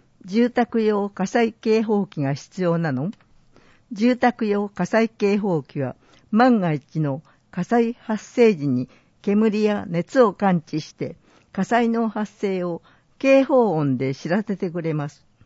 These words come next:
火災を早期に見つけることができれば、早期避難はもちろん、火災の初期段階で通報や消火ができ、被害を軽減することができます。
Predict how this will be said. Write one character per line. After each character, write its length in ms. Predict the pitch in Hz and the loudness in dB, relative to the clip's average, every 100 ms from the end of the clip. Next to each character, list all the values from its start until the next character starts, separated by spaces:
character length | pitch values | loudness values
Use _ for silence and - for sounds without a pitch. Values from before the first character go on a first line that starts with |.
| _ | _
火 140 | - 196 | -4 -2
災 340 | 254 247 226 | 2 2 2
を 200 | 208 196 _ | 0 -2 _
早 320 | - - 285 | -8 4 4
期 180 | 240 175 | 4 0
に 140 | 135 156 | -2 -2
見 140 | 156 | -6
つ 120 | - | 0
け 140 | - 220 | 2 2
る 80 | |
こ 140 | 220 208 | 2 0
と 120 | 214 | 0
が 120 | 170 | 0
で 100 | 143 | 0
き 160 | - 165 | -4 -6
れ 120 | 139 | -4
ば、 180 | 127 151 - _ _ _ _ _ _ | -6 -12 -16 _ _ _ _ _ _
早 320 | - 254 269 | -4 -2 -2
期 240 | - - 170 | -4 -6 -2
避 160 | 180 | 0
難 220 | 196 160 | 2 0
は 120 | 147 139 | -2 -4
も 160 | 139 | -6
ち 160 | - 170 | -4 -4
ろ 80 | 147 | -2
ん、 180 | 139 156 _ _ _ _ - | -4 -10 _ _ _ _ -8
火 120 | 202 | -6
災 300 | - 226 214 | -2 0 0
の 260 | 208 196 214 _ _ _ _ | -2 -4 -10 _ _ _ _
初 200 | - 214 | -6 -4
期 200 | - 226 | -4 2
段 240 | 226 214 | 2 2
階 280 | - 156 143 | 0 -4 -4
で 240 | 139 139 - _ _ _ _ | -4 -6 -8 _ _ _ _
通 260 | - 233 233 | 0 2 4
報 280 | 214 208 | 2 2
や 260 | 196 185 180 _ | 4 2 0 _
消 340 | - - 202 196 | -10 -2 0 0
火 120 | 180 | 0
が 120 | 170 | 0
で 140 | 160 156 | -2 -6
き、 260 | - 143 - _ _ _ _ _ | -10 -14 -16 _ _ _ _ _
被 140 | - | -2
害 300 | 233 214 165 | 2 2 2
を 180 | 139 135 - | -2 -6 -2
軽 220 | 202 214 | 2 4
減 240 | 208 208 202 | 4 2 0
す 160 | - | -4
る 100 | 180 | -6
こ 100 | 185 | -4
と 120 | 185 | -2
が 100 | 196 | -2
で 140 | 151 147 | -2 -4
き 120 | 151 | -4
ま 140 | 135 | -4
す。 220 | 135 - | -6 -10